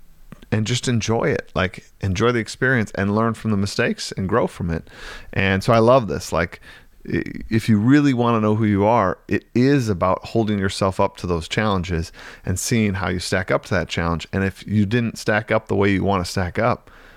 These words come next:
make some changes in your life, right? And if you did stack up the way you wanted to, like, then, l-, you know, still reflect over that so that you can maintain that level and, and maybe even push yourself further.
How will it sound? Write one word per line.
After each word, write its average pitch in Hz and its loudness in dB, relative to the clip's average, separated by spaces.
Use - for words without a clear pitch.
make 107 -2
some 90 -4
changes 110 -2
in 87 -2
your 87 -2
life, 92 -4
right? 95 -2
And 101 2
if 95 0
you 107 2
did 151 2
stack 98 -2
up 95 -4
the 98 -2
way 92 0
you 87 2
wanted 90 0
to, 123 -2
like, 98 -4
then, 107 0
l-, 104 0
you 107 2
know, 95 2
still 139 0
reflect 104 -2
over 87 -2
that 85 -2
so - 0
that 101 4
you 92 -2
can 90 -2
maintain 98 0
that - -2
level 82 -2
and, 147 0
and 90 -2
maybe 87 0
even 87 -4
push - -2
yourself 85 -4
further. - -4